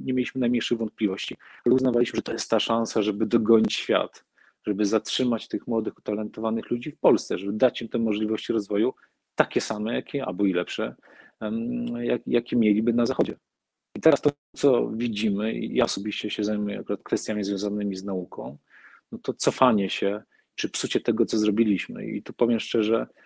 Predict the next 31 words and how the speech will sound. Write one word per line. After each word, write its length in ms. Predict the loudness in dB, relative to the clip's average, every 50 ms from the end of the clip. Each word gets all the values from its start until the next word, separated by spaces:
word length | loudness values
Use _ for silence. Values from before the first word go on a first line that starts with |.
| _ _ -8
nie 60 | -8
spodziewałem 480 | -4 -2 2 2 2 4 2 2 0 0
się 140 | -2 -2 -2
aż 100 | 0 0
takiej 260 | -2 0 2 2 2
destrukcyjnej, 840 | 2 2 0 0 -2 -4 -4 -2 -2 0 0 0 -2 -4 -6 -10 _ _ _ _ _ _ _ _ _
e, 360 | -10 -8 -6 -6 -4 -2 2 2
roli, 280 | 4 4 4 2 0 -2 -6
e, 140 | -6 -6 -4
pana 280 | -4 -4 -2 -2 -2
ministra 420 | 0 0 0 -2 -2 -4 -6 -8 -2
Czarnka 680 | 2 2 4 4 4 2 0 0 0 0 0 0 0
i 140 | 0 -2 -4
czuję 360 | -4 -2 0 2 2 2 2
ogromny 400 | 2 4 6 6 6 6 4 4
zawód. 480 | 4 6 4 4 2 0 -4 -4 -8 -16 _ _ -20 _ -20 _ _ _ -6
Nie 60 | -6
spodziewałem 420 | 2 2 4 6 6 6 6 4 2
się 100 | -2 -2
tego, 200 | 0 2 4 4
że 100 | 4 4
będą 380 | 2 0 0 0 -2 -4 -4
psuć 380 | -6 -2 0 0 0 -2 -4 -4
to, 240 | -4 -2 -2 -2 -2
co 140 | -2 -4
naprawdę 360 | -4 -2 2 2 2 2 2 0
dobrze 320 | 0 0 0 2 2 2
wyszło 320 | 2 2 0 0 -2 -4
w 40 | -4
poprzedniej 380 | -4 -8 -6 -6 -6 -6 -6 -6
kadencji. 640 | -4 -4 -4 -4 -4 -6 -8 -10 -10 -10 -10 -12